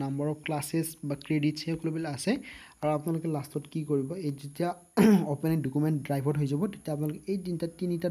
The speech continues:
ডট থকা তাতে ক্লিক কৰি দিব। ক্লিক কৰাৰ লগে লগে আপোনালোকে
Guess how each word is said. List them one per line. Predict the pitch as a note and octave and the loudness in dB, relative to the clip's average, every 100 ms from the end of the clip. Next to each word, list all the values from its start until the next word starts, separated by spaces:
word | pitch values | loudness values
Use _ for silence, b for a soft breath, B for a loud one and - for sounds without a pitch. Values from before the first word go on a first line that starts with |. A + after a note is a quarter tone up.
| C#3 | -2
ডট | C3 - | -6 -6
থকা | C#3+ C#3 | -6 -6
তাতে | C3+ A#3 B B B B - - | -4 -4 B B B B -14 -2
ক্লিক | E3+ E3+ | -2 2
কৰি | C3+ A#2+ | 0 0
দিব। | A2+ B2+ - - | -4 -14 -12 -4
ক্লিক | D3 D3 | -4 0
কৰাৰ | D3+ D3 | 0 0
লগে | C#3+ | 0
লগে | C#3+ | -2
আপোনালোকে | C#3 C#3 C#3 | -2 -4 -4